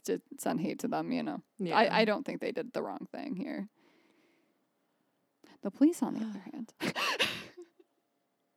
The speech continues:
Speaker 2: Well, I hate everything you've said.
Speaker 1: Oh, God.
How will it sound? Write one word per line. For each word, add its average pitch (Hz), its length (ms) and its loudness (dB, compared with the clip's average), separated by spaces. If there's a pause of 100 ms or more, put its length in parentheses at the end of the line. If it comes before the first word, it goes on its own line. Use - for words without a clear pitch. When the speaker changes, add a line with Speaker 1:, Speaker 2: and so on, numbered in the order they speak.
(540)
Speaker 2:
Well, 185 300 -10 (1120)
I 185 40 -12
hate 226 200 -6
everything 208 360 -2
you've 175 120 -4
said. - 180 -12 (1600)
Speaker 1:
Oh, 247 120 -8 (260)
God. 294 240 10